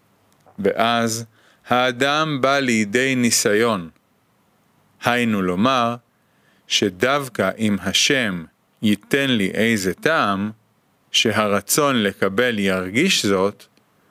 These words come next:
אני מסוגל להיות עובד השם. אבל סתם למעלה מהדעת, היינו, בזמן שאין לי שום הרגשה, איך אני יכול לעשות משהו?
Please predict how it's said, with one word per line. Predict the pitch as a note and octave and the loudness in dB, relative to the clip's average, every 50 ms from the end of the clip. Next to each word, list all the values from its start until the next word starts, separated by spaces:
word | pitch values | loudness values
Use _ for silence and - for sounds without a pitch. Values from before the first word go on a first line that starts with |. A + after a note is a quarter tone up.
| _ _ _ _ _ _ - | _ _ _ _ _ _ -2
אני | G#2+ G#2+ A#2+ C#3 D3 | -2 0 2 2 2
מסוגל | C#3+ C#3 C3 B2 - - - A#2+ G#2 G2+ A2 C3 C#3+ D3+ D3 | 2 0 0 0 0 0 0 0 0 2 0 2 2 2 0
להיות | C#3 A#2+ G2+ G2 G2 G2+ G2+ G2+ G#2+ A2 A2+ A2 - | 0 0 0 0 0 2 2 2 2 2 2 0 0
עובד | - G#2+ G#2 F#2 G#2 A2 G2+ | -2 -2 0 0 0 0 0
השם. | G#2 G2 - - B2+ A#2+ A2 F#2 D#2+ _ _ _ _ _ _ _ _ _ _ _ _ _ _ _ _ _ _ _ _ _ _ _ _ _ _ _ - | 0 0 0 0 0 0 -2 -4 -8 _ _ _ _ _ _ _ _ _ _ _ _ _ _ _ _ _ _ _ _ _ _ _ _ _ _ _ -6
אבל | F#2 F2+ F2 A2 A#2 A#2+ A2+ A2 G#2+ G#2+ A2 - - _ - | -6 -2 0 0 0 2 2 0 0 -2 -4 -6 -12 _ -4
סתם | - - - - D#3 D3+ E3+ F#3+ G3 | -4 -4 -2 0 0 0 0 2 0
למעלה | E3+ B2+ A2 G#2 G2+ G2 G2 F#2+ | 2 2 2 2 2 2 0 0
מהדעת, | F#2+ F#2 F#2 F#2 F#2 F2+ G2+ A#2+ F#2 F#2 G2+ A2 A#2+ - - - - _ _ _ _ _ _ _ _ _ _ _ _ - - | 0 0 0 0 0 0 0 0 0 2 0 -2 -4 -6 -14 -16 -16 _ _ _ _ _ _ _ _ _ _ _ _ -6 -2
היינו, | A#2+ A#2 A#2+ A#2+ A#2 A#2 A#2 A2+ A2 G#2+ - _ _ _ _ _ _ _ _ - | -2 0 0 0 0 0 0 0 0 -2 -6 _ _ _ _ _ _ _ _ -2
בזמן | G#2 A2 A2 G#2 G#2 A#2+ C3+ C#3 C#3 C#3 C3 | 0 0 2 2 2 2 2 2 0 0 0
שאין | - - - A2+ - - - C#3 C#3+ D3 C#3+ C3 | 0 0 0 0 -2 -2 -2 -2 0 0 0 0
לי | A2+ G2+ G2 | 0 2 2
שום | - - - D#3 D3 C3+ | 2 0 2 2 0 0
הרגשה, | A2+ A#2+ A#2+ G#2+ G2+ F#2 F#2+ F#2+ F#2 - - F3+ F3 D#3 D3 D3+ D3+ _ _ _ _ _ _ _ _ _ _ _ _ _ _ _ _ _ _ _ - | 0 2 2 2 2 2 0 0 2 2 0 2 2 0 -2 -4 -6 _ _ _ _ _ _ _ _ _ _ _ _ _ _ _ _ _ _ _ -2
איך | - D#3+ F3 E3+ - | 0 0 0 0 -2
אני | D3+ C3 A#2 G#2+ | 0 2 2 2
יכול | G#2 G2+ - - - A#2 A2 G#2+ | 0 0 -2 -2 0 0 2 2
לעשות | G#2 G2+ G2+ G2 - - - G#2+ G2+ - - | 2 2 0 0 -2 0 0 0 -2 0 0
משהו? | G#2+ G#2 G#2 G2+ - - G#2+ F#2+ G#2 G#2 G#2+ A#2 | 0 0 0 0 0 0 0 0 0 -2 -2 -2